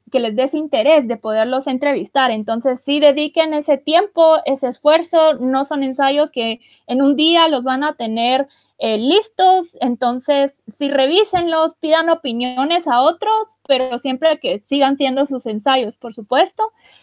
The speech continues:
Eh, también otro consejo es, eh, respondan a la pregunta.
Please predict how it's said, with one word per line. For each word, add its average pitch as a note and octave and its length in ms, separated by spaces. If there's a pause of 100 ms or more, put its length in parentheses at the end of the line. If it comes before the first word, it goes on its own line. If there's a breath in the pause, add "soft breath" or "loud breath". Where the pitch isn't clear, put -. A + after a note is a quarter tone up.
(140 soft breath)
Eh, A#3+ 200
también C4+ 460
otro F4+ 380
consejo E4+ 560
es, D#4+ 340 (240)
eh, B3 220
respondan A#3+ 520
a C#4 80
la C#4 160
pregunta. D4 640